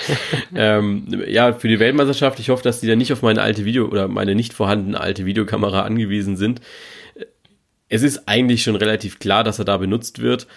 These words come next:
Ähm, ja, gut, nicht gut. Ich glaube, an sich, äh, sind wir alle nicht so davon überzeugt, weil wir wi-, ganz genau wissen, dass im Finale, äh,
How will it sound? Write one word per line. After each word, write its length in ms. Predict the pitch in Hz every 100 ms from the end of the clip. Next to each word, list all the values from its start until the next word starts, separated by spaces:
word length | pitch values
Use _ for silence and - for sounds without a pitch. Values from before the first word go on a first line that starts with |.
| - - _ -
Ähm, 640 | 107 104 101 101 101 104 _ _ _ _ - -
ja, 400 | 110 113 110 101 _ _ - - 110
gut, 260 | 120 139 139
nicht 220 | 131 -
gut. 260 | 139 131 -
Ich 280 | 113 - -
glaube, 640 | 113 113 117 113 110 120
an 160 | 107 98
sich, 460 | 107 117 - - -
äh, 180 | 104
sind 180 | 98 107
wir 120 | 104
alle 160 | - 120
nicht 140 | 120
so 100 | 117
davon 280 | 113 110 113
überzeugt, 720 | 113 104 104 110 110 110 - _ _ _ _ _ _ _ _ _
weil 600 | 104 104 104 104 101 101 _ _ -
wir 200 | 98 95
wi-, 120 | 113
ganz 300 | - 123 -
genau 240 | 110 104
wissen, 180 | 110 113
dass 140 | 104
im 100 | 107
Finale, 520 | 101 101 98 104 110 110
äh, 440 | - 101 - -